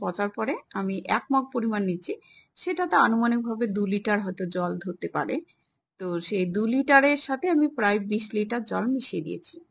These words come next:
আর এটা কাঁকরোল গাছের নিচে দিয়ে দিচ্ছি। আর অবশ্যই মাটিটা শুকনো থাকতে হবে। আর মাটিটা খুঁড়িয়েও নিতে হবে, আগাছা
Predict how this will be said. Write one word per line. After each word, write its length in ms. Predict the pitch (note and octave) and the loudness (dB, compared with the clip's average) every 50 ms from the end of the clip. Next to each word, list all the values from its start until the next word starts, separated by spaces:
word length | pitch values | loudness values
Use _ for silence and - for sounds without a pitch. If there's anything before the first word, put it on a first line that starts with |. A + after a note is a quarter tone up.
| _ _ _ _ _ _ _ | _ _ _ _ _ _ _
আর 140 | - - E3 | -10 -6 -4
এটা 220 | E3 F3 - A#3 B3 | -4 -4 -4 -4 -6
কাঁকরোল 400 | - A3+ F3 F3 - G3+ F#3+ F#3 | -4 -6 -6 -6 -4 -4 -2 0
গাছের 280 | F3+ F3 F3+ - G#3 | 0 -2 0 0 -2
নিচে 240 | G3 F#3+ F#3+ G3 G3+ | -2 -2 -2 -4 -4
দিয়ে 240 | F3+ G#3 G3+ G#3 G#3 | -2 0 0 0 0
দিচ্ছি। 460 | F#3+ F#3+ D#3 F3+ - - B3 - - - - - - _ _ | 0 -2 -4 -4 -4 -4 -4 -4 -6 -8 -20 -20 -20 _ _
আর 140 | - - E3 | -4 -2 0
অবশ্যই 440 | D3 C#3 F3 F#3 A#3 C4+ C#4 - F#4 | 0 0 0 0 -2 -4 -2 0 2
মাটিটা 580 | F4+ D4+ C#4+ C4 A#3 C4+ B3+ - B3 B3 B3 B3 B3 _ _ _ _ _ | 4 4 4 4 0 -2 0 2 2 2 2 0 -4 _ _ _ _ _
শুকনো 400 | - - - D4 - D#4 D4 D4 | -12 -8 -8 -2 2 4 4 4
থাকতে 360 | D4 A3+ G#3+ F#3+ G#3 - F#3 | 2 0 -4 -6 -4 -2 -2
হবে। 280 | F3+ F#3 F3+ F#3 A#3+ F4+ - - _ _ _ _ _ _ _ _ _ _ _ | 0 0 0 -2 -2 -4 -4 -8 _ _ _ _ _ _ _ _ _ _ _
আর 340 | - F#3 E3+ E3+ E3 D3+ - | -12 -10 -8 -8 -8 -8 -2
মাটিটা 640 | F#3 G3 G3+ G#3 A#3 B3+ B3+ C4+ C4 B3+ B3 B3+ B3+ - - - - - - - - - - - - _ _ - | 4 6 6 6 6 4 2 4 6 6 6 4 2 -2 -8 -8 -8 -8 -8 -8 -10 -14 -14 -14 -18 _ _ -6
খুঁড়িয়েও 340 | - C4 A#3 B3+ C4+ C#4+ D4+ | 0 2 4 6 8 10 10
নিতে 260 | C#4+ D4 - - B3+ | 8 8 8 6 6
হবে, 240 | C#4 C4 C4 C4+ F4 | 6 4 2 2 4
আগাছা 460 | F4+ - F3+ F#3+ G3 G#3 G#3 G#3+ | 4 4 4 4 4 2 2 0